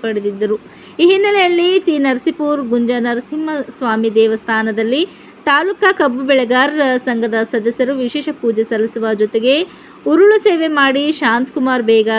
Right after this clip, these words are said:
ಗುಣಮುಖರಾಗಲಿ ಎಂದು ಪ್ರಾರ್ಥಿಸಿದರು. ನಂತರ ಮಾತನಾಡಿದ ಸಂಘದ ಜಿಲ್ಲಾ ಪ್ರಧಾನ ಕಾರ್ಯದರ್ಶಿ ಕಿರಗೋಸೂರು ಶಂಕರ್, ಕರ್ನಾಟಕ ರಾಜ್ಯದ ರೈತ ಪರ ಸದಾ ಚಿಂತನೆಯಲ್ಲಿ ತೊಡಗಿರುವ ಕುರುಬರು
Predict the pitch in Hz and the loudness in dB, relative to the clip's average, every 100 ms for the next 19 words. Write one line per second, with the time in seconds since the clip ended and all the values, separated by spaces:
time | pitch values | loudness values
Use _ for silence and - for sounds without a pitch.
0 | 214 208 226 269 262 233 226 214 220 240 | -2 -2 -4 -4 -4 -2 -2 0 2 2
1 | 233 277 247 214 214 226 214 214 208 220 | 0 -4 -4 -4 -4 -6 -2 -2 -2 -4
2 | 233 294 415 381 349 294 294 311 285 269 | -2 -2 0 0 2 0 0 -4 -4 -2
3 | 294 294 277 247 254 254 233 226 220 220 | -2 -2 -4 -4 -2 -2 -2 -2 -4 -4
4 | 220 220 226 226 220 214 214 208 294 349 | -4 -4 -6 -6 -6 -4 -4 -6 -4 -4
5 | - - - - - 330 349 330 381 370 | -6 -18 -20 -12 -2 0 2 2 2 4
6 | 392 349 320 262 269 247 - 240 240 254 | 2 2 0 0 0 -2 -2 -4 0 -2
7 | 302 320 254 226 214 214 226 220 220 208 | -2 -2 -2 -2 -2 -2 -2 0 0 0
8 | 220 220 220 254 208 254 220 247 294 - | -4 -2 0 0 0 -2 -2 -2 -2 -6
9 | 226 240 226 233 226 254 247 226 233 214 | -8 -4 -2 0 0 2 0 0 -2 -2
10 | 208 214 233 294 359 - - - 359 370 | 0 2 2 0 -2 -8 -8 4 4 6
11 | 339 | 4